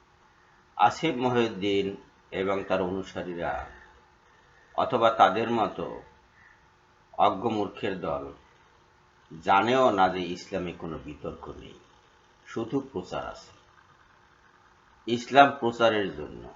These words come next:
ইসলাম অনুসরণের জন্য। ইসলামের অনুসারীরা নিজেদের ধর্মকে অন্যের কাছে বিতর্কিত করে তোলে না।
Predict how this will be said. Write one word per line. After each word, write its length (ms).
ইসলাম 580
অনুসরণের 680
জন্য। 220
ইসলামের 720
অনুসারীরা 1000
নিজেদের 500
ধর্মকে 720
অন্যের 540
কাছে 360
বিতর্কিত 680
করে 160
তোলে 240
না। 220